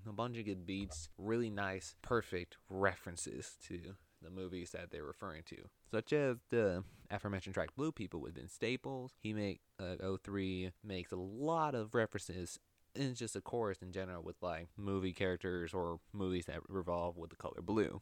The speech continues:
such as the, uh, Avatar movie, the Avatar: The Last Airbender, Smurfs, and so on and so forth, which is a very nice metaphor for,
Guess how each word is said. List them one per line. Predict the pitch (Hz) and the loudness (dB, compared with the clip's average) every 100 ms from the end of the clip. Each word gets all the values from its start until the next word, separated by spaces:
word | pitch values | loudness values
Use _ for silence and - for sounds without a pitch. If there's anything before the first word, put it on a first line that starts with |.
| - | -6
such | - 90 - | -2 0 0
as | 87 82 - | -2 -2 -6
the, | 85 73 58 60 - | -10 -8 -8 -10 -8
uh, | 95 80 85 | -4 -2 -2
Avatar | - 92 90 - 90 92 | 2 2 2 2 2 2
movie, | 110 120 117 117 110 | 0 0 0 0 -2
the | 98 90 76 78 - | 0 -2 -2 -8 -6
Avatar: | 95 92 87 85 | -2 0 0 0
The | |
Last | 71 85 - | 0 -2 2
Airbender, | 123 113 104 110 107 104 101 98 95 95 | 6 6 6 2 2 0 0 2 0 -4
Smurfs, | - 110 101 98 98 95 - | -8 0 2 4 4 0 -4
and | 87 | -8
so | - 110 95 | -2 2 4
on | 87 87 | 4 2
and | |
so | - 95 | 2 2
forth, | 95 - - - - - | 2 -2 -6 -6 -14 -6
which | 90 92 | -4 -2
is | 90 | 0
a | 90 | 6
very | 98 98 98 - - - | 8 8 6 0 -14 -12
nice | 110 131 123 - 107 | -2 0 0 -2 -8
metaphor | 90 92 92 95 85 85 90 - | -2 0 0 2 2 4 2 0
for, | 92 82 65 55 | 0 0 0 -2